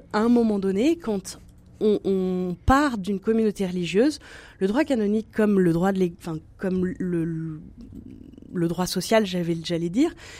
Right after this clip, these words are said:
dit que quand on quitte un travail, on doit aussi le quitter selon certaines règles, avec, euh, une dignité,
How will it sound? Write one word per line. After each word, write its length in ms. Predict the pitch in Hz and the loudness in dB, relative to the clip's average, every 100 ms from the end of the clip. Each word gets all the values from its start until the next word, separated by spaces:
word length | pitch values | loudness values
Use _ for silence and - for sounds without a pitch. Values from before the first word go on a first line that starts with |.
| - | -8
dit 160 | 185 262 | 0 0
que 60 | - | 2
quand 200 | 214 190 | 0 0
on 80 | |
quitte 280 | 180 - 208 | -2 -2 -4
un 80 | 180 | -6
travail, 340 | - 185 320 | -2 2 2
on 60 | 247 | 2
doit 160 | 165 160 | -2 -8
aussi 260 | 160 - | -10 -6
le 60 | 226 | -6
quitter 440 | - 165 240 302 185 | -6 -4 0 0 0
selon 340 | - 170 170 | -6 -4 -4
certaines 380 | 180 - 175 160 | -6 -6 -4 0
règles, 420 | 180 269 294 185 - | 2 2 2 0 -4
avec, 340 | 170 180 175 | -4 -4 -4
euh, 220 | 180 165 156 | -4 -4 -4
une 100 | 175 | -6
dignité, 640 | 165 170 160 160 240 294 | -4 -2 -2 0 2 2